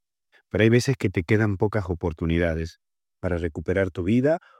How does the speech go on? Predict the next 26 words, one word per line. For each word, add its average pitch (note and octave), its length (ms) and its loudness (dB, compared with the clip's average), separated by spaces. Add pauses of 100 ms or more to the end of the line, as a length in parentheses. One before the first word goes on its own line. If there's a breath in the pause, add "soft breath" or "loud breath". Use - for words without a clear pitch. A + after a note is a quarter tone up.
o F#2 140 -6
para E2+ 260 -6
reconstruirla. F#2 1120 -4 (760 loud breath)
Hay G#2+ 140 4
veces A#2 240 4
que G#2+ 120 -2
queda A#2+ 200 4
poco A2+ 460 4
para F#2+ 200 0
volver G2+ 280 2
a A2 60 0
recuperar G2 480 -2
la G#2+ 120 -2
confianza G2+ 640 -2
de E2+ 100 -2
la E2 80 -6
gente F#2+ 300 -6
que E2+ 120 -8
te F#2+ 140 -4
ama G#2+ 320 0
y F2 40 -6
se - 140 -8
la F2 80 -4
jugó A2+ 260 -4
por G2+ 180 -4
vos. A#2 380 -6